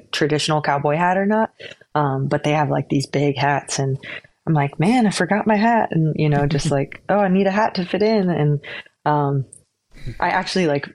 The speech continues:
Speaker 1: m-, mentioned it. I was like, "Man, they should make the," because on the scorecard, like, the logo for the event's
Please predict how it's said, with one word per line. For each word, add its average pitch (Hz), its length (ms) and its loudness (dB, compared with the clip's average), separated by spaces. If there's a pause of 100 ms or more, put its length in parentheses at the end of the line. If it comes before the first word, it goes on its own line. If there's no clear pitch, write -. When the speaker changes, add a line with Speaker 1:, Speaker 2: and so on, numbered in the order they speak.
(140)
Speaker 1:
m-, 175 260 -4
mentioned 175 540 2
it. - 80 0
I - 80 -2
was 151 160 -4
like, - 140 -6
"Man, 254 300 2
they 196 120 2
should 370 240 0
make 180 320 0
the," 156 240 2
because 180 280 0
on 175 120 2
the 156 40 0
scorecard, 151 640 0 (100)
like, 151 240 -2
the 165 100 2
logo 185 520 2
for 180 140 -4
the 170 120 2
event's 170 360 0